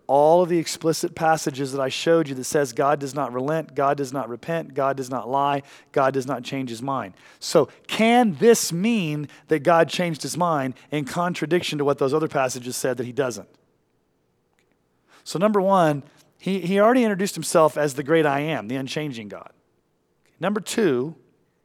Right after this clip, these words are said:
what does the word relent mean? Does the word relent, like, so the King James translates it as repent, and the New American Standard changes,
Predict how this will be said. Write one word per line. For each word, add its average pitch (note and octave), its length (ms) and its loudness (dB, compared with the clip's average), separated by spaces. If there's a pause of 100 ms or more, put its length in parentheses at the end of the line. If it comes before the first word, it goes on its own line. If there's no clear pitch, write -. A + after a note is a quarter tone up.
(1160)
what E3+ 120 2
does G3+ 140 0
the G3+ 80 4
word F#3 240 4
relent E3+ 340 2
mean? G2 300 -16 (3000)
Does F3 180 2
the G3+ 100 4
word F3+ 360 4 (240)
relent, E3+ 420 0 (140)
like, C#3+ 200 0 (360)
so E3 460 4 (320)
the C#3+ 80 -8
King G#3+ 280 -2
James G3+ 520 0
translates F#3 640 -2
it F3+ 80 2
as D3 140 -4
repent, D#3 600 -4 (2250)
and D3 200 -4
the D3 60 -2
New D#3+ 160 -4
American E3+ 320 -4
Standard F3+ 600 -4
changes, F3+ 480 -6